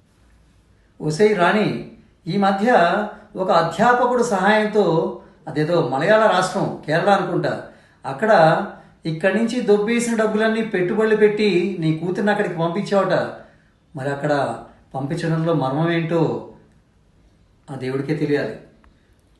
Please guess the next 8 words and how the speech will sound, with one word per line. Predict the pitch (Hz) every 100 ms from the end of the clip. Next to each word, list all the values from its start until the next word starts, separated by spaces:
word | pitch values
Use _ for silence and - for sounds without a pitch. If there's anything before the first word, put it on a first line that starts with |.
| _ _ _ _ _ _ -
అలవాటు | 143 214 240 247 254
లేని | 233 226 202 175 202 185
ఒక | -
రుచిని | 170 185 208 262 208 170 185
మీ | 160
స్కూల్లో | 165 - 185 233 233
వాడికి | 214 185 170 190
చూపించారు. | 202 202 202 135